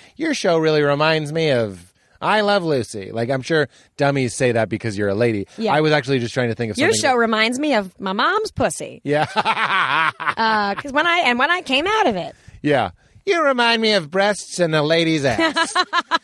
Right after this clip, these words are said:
Speaker 1: Can
Speaker 2: Yeah.
Speaker 1: we talk about sexuality? 'Cause I, I wonder if you get that a lot. There's, you're not ashamed or afraid of using sexuality as humor. And
Speaker 2: Yeah.
Speaker 1: I'm even going back to when I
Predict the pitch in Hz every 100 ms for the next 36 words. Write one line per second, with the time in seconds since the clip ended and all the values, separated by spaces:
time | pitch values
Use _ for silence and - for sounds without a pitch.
0 | - - _ - 214 247 196 214 240 254
1 | - 180 - 147 127 151 165 139 143 147
2 | 147 147 143 151 135 120 117 110 110 98
3 | 101 104 95 117 139 127 139 131 160 147
4 | 147 156 156 139 - - 131 123 117 107
5 | 104 - _ - 117 113 117 120 - 131
6 | 127 110 101 113 104 104 120 120 104 104
7 | 101 95 _ - - 120 120 113 104 104
8 | 104 - _ _ - 107 - 139 143 139
9 | 135 127 117 254 214 170 _ _ - 165
10 | 190 180 196 214 208 170 156 135 131 -
11 | 123 120